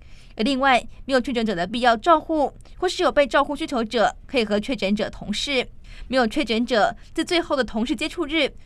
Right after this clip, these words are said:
或确诊者隔离期满日之后，需要在居家隔离三加四天。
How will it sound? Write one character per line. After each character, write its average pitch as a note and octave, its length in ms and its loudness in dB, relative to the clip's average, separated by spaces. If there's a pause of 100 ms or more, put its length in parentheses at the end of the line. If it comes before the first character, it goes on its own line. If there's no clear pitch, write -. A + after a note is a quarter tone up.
(160)
或 F#4 140 0
确 G4 120 0
诊 C#4 160 2
者 B3+ 160 2
隔 A3+ 120 2
离 A3+ 100 0
期 A3 180 -8
满 B3+ 200 2
日 A3+ 100 0
之 A#3+ 220 -2
后， C4 360 4
需 - 160 -4
要 B3 80 4
在 A3+ 160 0
居 B3 140 -10
家 D#4 160 -2
隔 G3+ 220 -2
离 F3+ 200 -2
三 A3+ 320 -2
加 G#3+ 160 2
四 A3 220 -6
天。 F3 340 -4